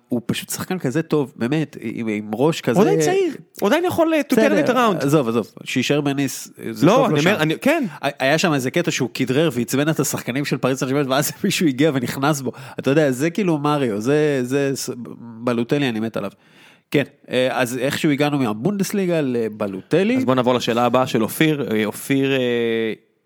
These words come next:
Speaker 1: טפירו?
Speaker 2: טפי-,
Speaker 1: טפ-,
Speaker 2: כן.
Speaker 1: טפיירו.
Speaker 2: טפיירו, זה משהו, זה לא טפיירו, זה טפיירו. אה, האם הדראפט הקרוב ישפיע על מאזן הכוחות וייצור יותר שוויוניות,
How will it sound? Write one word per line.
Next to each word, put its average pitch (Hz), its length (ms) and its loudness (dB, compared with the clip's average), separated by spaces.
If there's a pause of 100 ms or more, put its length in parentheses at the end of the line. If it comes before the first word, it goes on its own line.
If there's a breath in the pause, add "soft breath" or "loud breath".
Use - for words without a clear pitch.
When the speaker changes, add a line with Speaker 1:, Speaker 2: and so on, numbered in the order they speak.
(100)
Speaker 1:
טפירו? - 320 -6 (800)
Speaker 2:
טפי-, - 200 -6 (380)
Speaker 1:
טפ-, 113 40 2
Speaker 2:
כן. 104 100 -6 (160)
Speaker 1:
טפיירו. 120 460 -2 (160)
Speaker 2:
טפיירו, 113 380 -4
זה 101 80 -8
משהו, 120 200 -4
זה 117 80 0
לא 127 60 2
טפיירו, 101 260 -6
זה 95 60 -12
טפיירו. 131 500 -2 (320 soft breath)
אה, 120 100 -2
האם 180 180 2
הדראפט 165 320 0
הקרוב 151 280 2
ישפיע 165 300 0
על 156 60 2
מאזן 131 300 0
הכוחות 143 380 -2
וייצור 131 300 0
יותר 147 200 0
שוויוניות, 123 760 -2